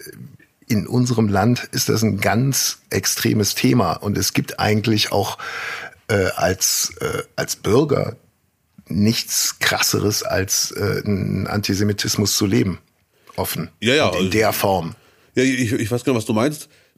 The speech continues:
Speaker 2: Unterschreib das auch alles, aber direkt, wenn du Antisemitismus sagst und so,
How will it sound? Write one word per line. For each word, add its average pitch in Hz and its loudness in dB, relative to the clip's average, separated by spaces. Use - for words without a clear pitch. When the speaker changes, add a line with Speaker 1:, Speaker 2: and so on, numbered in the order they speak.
Speaker 2:
Unterschreib 143 0
das 160 0
auch 165 2
alles, 175 0
aber 127 2
direkt, 127 0
wenn 151 2
du 139 2
Antisemitismus 131 0
sagst 147 -2
und 135 -2
so, 135 -2